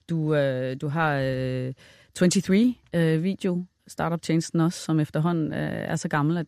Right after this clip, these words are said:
det kan man nærmest blive ved med at kalde det en startup, <laughs> det ved jeg ikke. Men velkommen til dig. Hva-, hva-, hvad tænker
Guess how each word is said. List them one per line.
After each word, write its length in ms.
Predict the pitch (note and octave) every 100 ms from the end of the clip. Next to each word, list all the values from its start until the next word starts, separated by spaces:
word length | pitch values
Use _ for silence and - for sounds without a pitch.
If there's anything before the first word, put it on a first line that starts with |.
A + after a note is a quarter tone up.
| -
det 120 | D#3
kan 100 | -
man 140 | D#3 D3+
nærmest 260 | D#3 D#3+ -
blive 80 | E3
ved 80 | F3
med 80 |
at 60 | F#3
kalde 140 | D#3+
det 80 | D#3
en 60 | D#3
startup, 420 | - D#3+ - -
<laughs> 40 | E3+
det 80 | F#3
ved 80 | - C#3
jeg 60 |
ikke. 180 | E3+ - - - _ - - - - E4+ A#3+ - _
Men 140 | F#3+ G3
velkommen 240 | C4 C4+
til 100 | G#3
dig. 160 | F#3+ G#3+
Hva-, 140 | G3 C#3+
hva-, 280 | A#2 C4+ B3+
hvad 120 | C4+
tænker 140 | C4